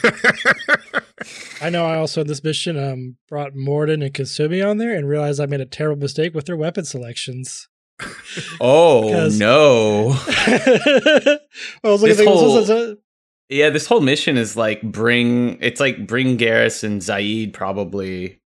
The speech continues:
Speaker 3: uh, and
Speaker 2: Well,
Speaker 3: just
Speaker 2: I, I brought
Speaker 3: tear,
Speaker 2: it 'cause
Speaker 3: tear
Speaker 2: there was a
Speaker 3: shit
Speaker 1: That's
Speaker 3: up.
Speaker 1: exactly who I brought.
Speaker 3: Yeah.
Speaker 2: <laughs> Yeah, well, I hadn't used them, so, like, "I'll bring you guys here this time."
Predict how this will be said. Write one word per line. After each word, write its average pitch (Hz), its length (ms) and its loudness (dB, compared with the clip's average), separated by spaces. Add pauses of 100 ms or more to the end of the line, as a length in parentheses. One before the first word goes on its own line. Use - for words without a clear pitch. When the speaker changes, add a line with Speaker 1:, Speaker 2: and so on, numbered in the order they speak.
(160)
Speaker 3:
uh, 95 400 -6
and - 100 0
Speaker 2:
Well, 101 100 0
Speaker 3:
just 190 100 -8
Speaker 2:
I, 196 340 -2
I - 40 2
brought 190 260 2
Speaker 3:
tear, 214 100 4
Speaker 2:
it 202 60 -2
'cause 202 120 0
Speaker 3:
tear - 80 0
Speaker 2:
there - 40 0
was 165 100 -2
a 165 40 -2
Speaker 3:
shit - 100 -2
Speaker 1:
That's 113 180 0
Speaker 3:
up. - 80 0
Speaker 1:
exactly 131 300 -4
who 107 100 -4
I 98 40 -6
brought. 92 280 -10 (160)
Speaker 3:
Yeah. 104 420 -4
Speaker 2:
<laughs> - 40 -4 (680)
Yeah, 139 280 -4
well, 165 100 0
I 185 40 2
hadn't 196 200 2
used 196 220 0
them, 175 80 -4
so, 170 80 0
like, 202 100 0
"I'll 285 140 0
bring 220 180 2
you 247 80 -2
guys 185 240 0
here 170 100 -4
this 151 140 -2
time." 135 400 -6